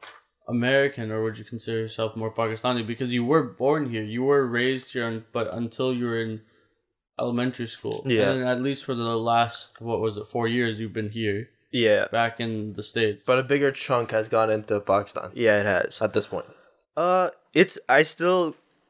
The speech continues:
Speaker 2: I still think about that a lot. I'm still very, I, I'm not sure which s-, I guess which side I am more, because I feel like I, I, I do feel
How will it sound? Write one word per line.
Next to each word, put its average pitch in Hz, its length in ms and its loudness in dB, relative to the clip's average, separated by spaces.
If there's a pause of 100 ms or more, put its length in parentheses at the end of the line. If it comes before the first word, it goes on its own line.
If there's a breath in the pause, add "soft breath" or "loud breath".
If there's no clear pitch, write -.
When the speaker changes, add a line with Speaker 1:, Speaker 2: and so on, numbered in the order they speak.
(140)
Speaker 2:
I 127 100 0
still 180 200 0
think 120 240 -2
about 135 220 2
that 147 160 4
a - 20 -2
lot. 147 280 2
I'm 123 180 0
still 135 240 0
very, 113 680 2 (160)
I, 113 200 2
I'm 117 180 2
not 120 240 2
sure 110 300 2
which 104 260 -2
s-, - 260 -14 (280)
I 104 80 2
guess 104 200 4
which 104 220 0
side 98 500 2
I 107 100 0
am 113 200 2
more, 123 420 0
because 113 400 2
I 113 120 4
feel 135 200 0
like 127 180 4
I, 113 140 2 (140)
I, 110 240 4
I 113 60 4
do 127 160 0
feel 117 340 2